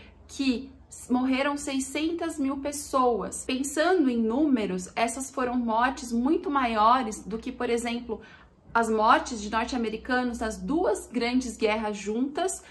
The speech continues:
e na Guerra do Vietnã. Então, foi um conflito bem, é, importante quando a gente pensa nesses números. Pensando nas consequências econômicas e sociais, a Guerra de Secessão também foi extremamente importante para os Estados Unidos.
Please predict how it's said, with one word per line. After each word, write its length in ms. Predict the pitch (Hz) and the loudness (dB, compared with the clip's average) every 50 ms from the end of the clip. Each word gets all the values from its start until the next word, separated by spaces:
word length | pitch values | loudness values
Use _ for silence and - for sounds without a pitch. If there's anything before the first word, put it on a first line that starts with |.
| - - - _ - | -20 -20 -20 _ 0
e 260 | 277 302 330 339 - - | 2 2 2 2 0 -2
na 140 | - 320 | -2 -2
Guerra 320 | 302 254 240 233 247 254 247 | 0 0 0 0 0 -2 -2
do 140 | 226 254 254 | -4 -4 -4
Vietnã. 760 | 247 254 254 254 247 - - 294 294 269 233 208 196 190 196 - - - - - - - | -4 -4 -6 -6 -6 -8 -8 -4 -2 0 0 0 0 -2 -4 -8 -16 -20 -20 -20 -16 -14
Então, 240 | 208 - 214 202 214 | -8 -6 -4 -6 -6
foi 240 | - - 240 233 233 | -6 -6 -6 -4 -2
um 80 | 262 | -4
conflito 540 | 262 269 247 247 - 254 254 254 - 254 254 - - - - - - - - | -2 -4 -6 -6 -4 -6 -6 -6 -6 -10 -10 -12 -18 -20 -20 -20 -20 -20 -8
bem, 520 | - 190 240 240 247 269 294 311 320 - - - - - | 0 0 2 2 2 0 0 0 -2 -2 -6 -12 -10 -6
é, 300 | 220 214 214 214 208 220 | -4 -2 0 0 0 0
importante 580 | 233 233 - 247 240 240 - 247 240 254 254 | -2 -2 -2 -4 -4 -2 0 0 0 0 -2
quando 180 | - - 240 233 | -4 -6 -6 -6
a 40 | 240 | -6
gente 240 | 240 233 - - | -6 -10 -12 -14
pensa 340 | - - 247 233 247 247 262 | -10 -8 -6 -6 -4 -4 -4
nesses 320 | 233 233 233 - - 269 269 | -4 -6 -6 -6 -6 -4 -2
números. 580 | 240 220 214 202 185 175 175 - - - - - | 0 0 0 0 -2 -4 -6 -10 -12 -14 -8 -6
Pensando 720 | 285 285 285 - 330 320 359 381 370 339 349 349 349 339 | -6 -4 -2 -2 0 2 2 2 2 0 -2 0 0 2
nas 240 | 311 285 277 269 - | 4 4 2 0 0
consequências 580 | - 262 269 269 233 - 254 226 247 - - - | -2 -4 -4 -4 -2 -2 -4 -4 -4 -4 -4 -4
econômicas 720 | 226 226 - 247 226 233 247 254 269 302 294 285 262 240 | -4 -4 -2 -2 -2 0 0 0 0 -2 -2 -4 -4 -4
e 60 | 233 | -4
sociais, 840 | - - 220 220 - - - 214 190 185 185 190 208 254 254 - - - - - | -4 -4 -2 -4 -2 0 2 4 6 6 6 4 2 -2 -6 -8 -12 -16 -20 -6
a 140 | - - 220 | -2 0 0
Guerra 300 | 220 220 233 254 277 262 | 2 2 0 0 0 -2
de 80 | 254 - | -2 -4
Secessão 440 | 254 254 - 233 - - 254 254 262 | -6 -6 -4 -4 -4 -4 -2 -2 -2
também 300 | 269 254 240 240 262 262 | -2 -4 -2 -2 -2 -2
foi 120 | - 240 | -2 -2
extremamente 760 | 226 254 - - 262 247 247 254 277 269 254 254 247 - - 262 | -4 -4 -6 -6 -4 -4 -2 0 0 0 0 0 -2 -2 -2 -2
importante 540 | 262 - 240 240 - 262 233 233 247 - | -2 -2 -4 -6 -4 -4 -4 -4 -4 -6
para 100 | - - | -8 -8
os 60 | 247 233 | -8 -8
Estados 380 | 233 - - 226 226 220 220 | -6 -2 -2 -2 -2 -2 -2
Unidos. 600 | 254 269 254 208 175 160 151 175 - - - - | -2 -2 0 0 -2 -4 -6 -10 -12 -14 -14 -16